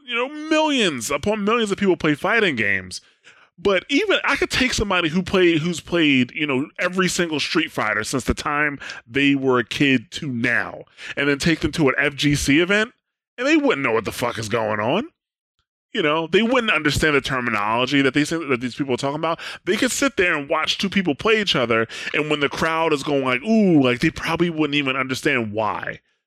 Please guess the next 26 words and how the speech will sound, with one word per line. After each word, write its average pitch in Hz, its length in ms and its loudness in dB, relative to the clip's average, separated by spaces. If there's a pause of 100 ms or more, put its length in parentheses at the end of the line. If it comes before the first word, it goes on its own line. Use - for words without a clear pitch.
(120)
because 131 240 -2
they 135 120 4
don't 131 280 -2
understand 120 520 -2
the 110 40 4
dynamics 107 600 -2
of 101 80 -6
fighting 98 420 -4
games. 87 400 -14 (300)
And 123 160 -2
it's 127 100 -2
the 135 80 -2
same 156 280 -2
thing 160 140 -2
with 127 120 0
Counter-Strike. 104 800 -4 (180)
It - 60 -6
was 127 140 2
the 127 60 0
same 151 280 0
thing 147 160 0
with 127 140 0
Unreal 110 280 -2
Tournament. 87 540 -10 (200)
It's, 113 220 -2
it's 127 400 0